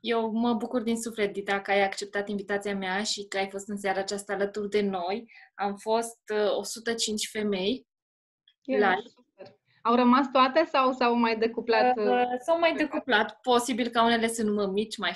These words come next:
Speaker 1: fug, mai vin. <laughs>
Speaker 2: Știu cum e, știu cum e. E greu. <laughs>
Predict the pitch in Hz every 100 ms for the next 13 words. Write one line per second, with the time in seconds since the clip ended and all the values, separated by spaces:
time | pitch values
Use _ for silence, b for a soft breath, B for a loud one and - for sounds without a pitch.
0 | - 208 190 185 175 165 190 226 269 -
1 | - _ _ _ _ - 254 233 196 196
2 | 180 - 196 190 185 190 214 196 202 220
3 | 208 202 185 - - 262 254 208 214